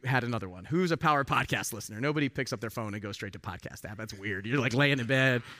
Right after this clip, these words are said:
You're like, "Oh, I'm gonna binge on some podcasts this morning." <laughs>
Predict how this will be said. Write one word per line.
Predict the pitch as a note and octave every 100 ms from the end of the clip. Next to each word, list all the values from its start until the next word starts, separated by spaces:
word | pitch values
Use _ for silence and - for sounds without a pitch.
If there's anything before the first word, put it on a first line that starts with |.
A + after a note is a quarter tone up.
| - -
You're | C#3+
like, | E3 B2+ -
"Oh, | E3
I'm | D#3
gonna | D3+
binge | C3+ E3+ E3
on | D3+
some | C#3
podcasts | C3+ E3 D#3+ D3 B2
this | C#3 B2+
morning." | C3 B2+ B2 - - - -
<laughs> | C3+ C3+ D3